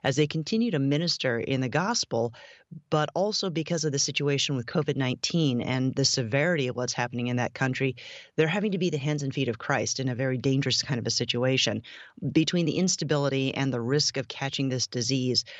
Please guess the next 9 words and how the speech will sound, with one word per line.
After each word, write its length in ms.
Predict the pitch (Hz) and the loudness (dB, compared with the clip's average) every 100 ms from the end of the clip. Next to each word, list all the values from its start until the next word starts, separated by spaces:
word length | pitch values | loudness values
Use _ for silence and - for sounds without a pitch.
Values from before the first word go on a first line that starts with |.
| - - | -18 -6
um, 400 | 127 131 123 127 | 0 0 0 0
there's, 240 | 151 147 135 | 2 2 2
there's 220 | 143 135 | -2 -2
a 60 | 123 | -2
lot 480 | 123 143 107 - - - | 0 0 0 -6 -20 -18
to 80 | - | -8
be 120 | 139 | -6
praying 340 | - 135 131 123 | -2 -2 -2 -4
about. 460 | 110 135 117 - | -4 -2 -2 -4